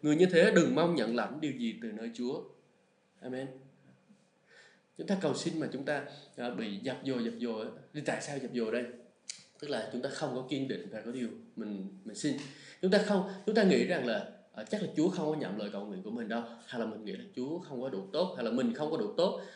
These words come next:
Và cuối cùng lúc thì mình nghĩ rằng là mình đủ tốt để mình xin. Sau đó là mình, mình cảm thấy là mình không có ok nữa. Cái bây giờ, à, mình, mình, mình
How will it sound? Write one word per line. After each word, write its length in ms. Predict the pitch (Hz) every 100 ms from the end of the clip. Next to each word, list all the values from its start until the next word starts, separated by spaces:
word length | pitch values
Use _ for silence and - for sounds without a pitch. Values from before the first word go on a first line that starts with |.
| - -
Và 120 | 135
cuối 120 | 160 185
cùng 200 | 139 - -
lúc 180 | 160 226 190 -
thì 160 | 120 104
mình 160 | 101
nghĩ 180 | 98 98
rằng 200 | 139 104
là 80 | 98
mình 200 | 101 95
đủ 120 | 92 -
tốt 140 | 170 117
để 60 |
mình 240 | 113 104 95
xin. 200 | - 123 113 - - _
Sau 160 | - 123
đó 160 | 117
là 80 | 151
mình, 180 | 113 98 95 - -
mình 140 | 110 104
cảm 180 | 101 -
thấy 120 | 127 156
là 120 | 131
mình 140 | 104
không 180 | - 135
có 80 | 139
ok 200 | 131 123
nữa. 340 | 131 117 92 107
Cái 100 | 139
bây 120 | 123
giờ, 100 | 104 95 - _ _ _
à, 160 | 104 95 92
mình, 180 | 98 95
mình, 180 | 95 98
mình 140 | 95